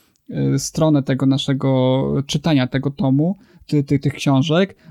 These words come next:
od ca-, od całości doświadczenia, jakie może mieć ktoś, kto zupełnie nie miał z tym wcześniej styczności. Także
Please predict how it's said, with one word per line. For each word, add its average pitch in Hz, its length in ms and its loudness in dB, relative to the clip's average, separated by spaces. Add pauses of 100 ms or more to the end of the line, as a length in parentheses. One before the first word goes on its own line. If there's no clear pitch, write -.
od 147 160 -8
ca-, 160 240 0
od 147 160 -6
całości 160 340 -2
doświadczenia, 165 420 -2
jakie 160 180 -4
może 156 200 -2
mieć 147 140 -2
ktoś, 147 200 -6
kto 151 180 -4
zupełnie 151 360 0
nie 139 60 4
miał 135 120 2
z 139 40 -8
tym 143 100 -8
wcześniej 139 300 -4
styczności. - 720 -4
Także 147 360 2